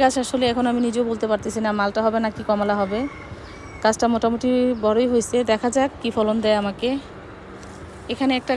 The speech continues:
গাছকে আমি রিপোর্ট করেছিলাম, রিপোর্ট করাতে এটা আমার মনে হয় একটু সমস্যাই হয়েছে। দেখা যাক টিকে কিনা, না টিকলে তো নাই। আর এখানে মাশাআল্লাহ মালটার ফলন অনেক ভালো আসছে। এটা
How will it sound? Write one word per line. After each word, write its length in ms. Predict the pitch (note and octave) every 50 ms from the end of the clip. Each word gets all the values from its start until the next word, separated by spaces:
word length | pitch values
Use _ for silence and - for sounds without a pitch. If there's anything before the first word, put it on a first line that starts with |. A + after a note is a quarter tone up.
| B3
গাছকে 260 | B3 A#3 A3+ - - C4 B3 A#3+
আমি 160 | B3 B3 B3+ B3 B3 B3+ B3+ A3 A#3
রিপোর্ট 240 | A#3 - B3 B3+ - -
করেছিলাম, 420 | B3 A#3 A3+ - B3 A3 A#3 A#3 A#3+ A3+
রিপোর্ট 220 | A#3 A3 A#3 A#3+ - -
করাতে 240 | A#3 A3+ A3+ A3 - B3+ A#3
এটা 180 | A3 A#3 A#3 A#3 A#3 A#3 A#3+ A#3 A#3 - - - - - - - - - - - - - - -
আমার 160 | A3 A3+ A3+ A3+
মনে 120 | A3 A3+ A#3
হয় 120 | B3 A#3 A3
একটু 120 | - B3 A3+ -
সমস্যাই 380 | A3 G#3+ G#3+ G#3+ - B3 B3+ C4
হয়েছে। 260 | B3 A3+ A3+ - - C4 D4+ E4 C#4 C#4
দেখা 160 | C4+ C4+ - C#4+
যাক 120 | D4+ D4+ - -
টিকে 200 | C4 B3 B3+ A#3 -
কিনা, 180 | B3 A#3 A#3+ B3 B3
না 80 | G#3+ G3+ G#3
টিকলে 220 | - G3+ - A3 A3+ -
তো 40 | A3+ A3
নাই। 120 | G3+ G3 G#3 A3+ - - - - - - - - - - - - - - - - - - - - - - - - - - F#3+ F#3+ F#3+
আর 180 | F#3+ F#3+ F#3+ F#3+ F#3+ F#3+ F#3+ F3+ - - - - - -
এখানে 240 | - - G#3+ G#3 G#3 G#3 G3+
মাশাআল্লাহ 500 | G3 F#3+ - G#3+ F#3+ F3+ F3+ F#3+ F#3+ G#3 A3 - - - - - - - - - - - - - - - - - - - - - - - - - - - - G#3+
মালটার 300 | G#3 G3+ G3 G#3 G#3 G3+ -
ফলন 220 | A3 G3+ F#3+ G3 G3+ G3
অনেক 140 | G3+ G#3+ G#3+ G#3 A#3
ভালো 160 | G#3 G3 G3 G3+ G3
আসছে। 240 | F#3+ - - A3 A3+ C4 C#4+ C4+ - - - -
এটা 160 | A3+ A3 A3+